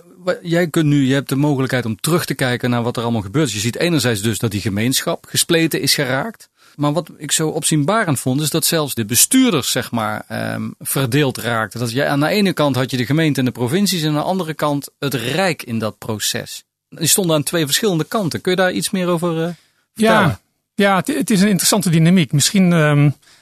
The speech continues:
Speaker 2: dit probleem hier in de Veenkolonie wordt vaak gepresenteerd als een botsing tussen de boeren, de windboeren, aan de ene kant en de omwonenden, de burgers, aan de andere kant. Dat is ook zeker niet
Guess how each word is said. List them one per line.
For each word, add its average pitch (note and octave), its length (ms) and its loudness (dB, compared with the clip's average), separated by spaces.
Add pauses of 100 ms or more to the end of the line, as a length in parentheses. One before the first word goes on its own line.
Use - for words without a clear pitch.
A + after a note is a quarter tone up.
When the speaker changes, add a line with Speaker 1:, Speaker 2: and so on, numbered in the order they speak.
(200)
Speaker 2:
dit D3+ 220 -4
probleem E3+ 540 2 (140)
hier C#3 280 2
in C3 100 2
de B2+ 80 2
Veenkolonie B2 640 0
wordt B2+ 180 -4
vaak D3 260 0
gepresenteerd C3 680 0 (140)
als A#2 160 -2
een A#2+ 120 0
botsing A#2+ 540 -2
tussen G#2+ 560 -2 (580)
de - 80 -12
boeren, C#3 460 0
de C#3+ 80 -2
windboeren, C#3+ 560 0 (420)
aan G#2 160 -6
de - 60 -6
ene B2 220 -2
kant F#3 420 -4
en C#3+ 140 -4
de B2 80 -4
omwonenden, C3 680 0
de - 60 -8
burgers, B2 520 -4 (180)
aan A2+ 180 -6
de B2 60 -8
andere D#3+ 260 0
kant. G3 320 -4 (300)
Dat E3 160 0
is D#3+ 60 2
ook D#3 160 2
zeker D#3+ 260 2
niet - 360 -2